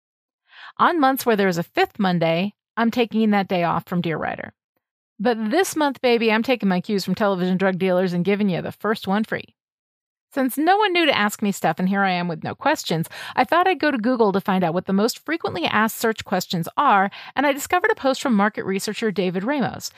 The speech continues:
He went into Google to find the most searched questions, and now I'm gonna answer them. What to watch?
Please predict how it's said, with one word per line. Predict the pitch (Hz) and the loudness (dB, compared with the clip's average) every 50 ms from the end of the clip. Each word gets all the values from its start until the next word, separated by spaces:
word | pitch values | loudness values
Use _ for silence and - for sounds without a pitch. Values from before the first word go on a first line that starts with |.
| - - _ _ _ _ | -20 -20 _ _ _ _
He | - 277 | -2 0
went | 277 233 277 330 370 - | 2 2 2 0 0 0
into | 311 320 311 330 | -2 -2 0 0
Google | 294 302 247 208 214 214 | -2 0 0 0 2 2
to | 220 | 0
find | 208 - 226 208 214 220 220 | 0 2 2 4 4 4 4
the | |
most | 214 208 196 220 254 240 - - - | 4 4 4 4 2 0 -2 -6 -4
searched | - 302 302 - - - | -2 -2 -2 -4 -6 -4
questions, | - 311 311 294 - - 220 202 196 202 190 | -2 0 0 0 -2 -2 -2 0 0 0 0
and | - - 208 196 214 | 0 -2 0 0 2
now | 247 277 302 302 294 294 311 311 - _ | 2 2 2 2 2 0 0 -2 -4 _
I'm | - 370 381 370 339 | 0 0 0 2 2
gonna | 359 381 381 | 0 0 2
answer | 381 392 392 392 370 - 285 | 0 0 0 -2 -2 -2 -4
them. | 208 196 - - - _ _ _ _ _ _ _ _ _ _ _ _ _ _ _ _ _ _ _ _ _ _ _ _ _ _ _ _ _ _ _ _ _ _ - | -4 -4 -6 -8 -12 _ _ _ _ _ _ _ _ _ _ _ _ _ _ _ _ _ _ _ _ _ _ _ _ _ _ _ _ _ _ _ _ _ _ -2
What | 190 220 311 427 - - | 2 2 2 2 2 0
to | - 494 415 | 0 0 2
watch? | 233 220 262 269 - - - - - - - - - | 4 2 2 2 2 0 -4 -6 -6 -6 -6 -6 -10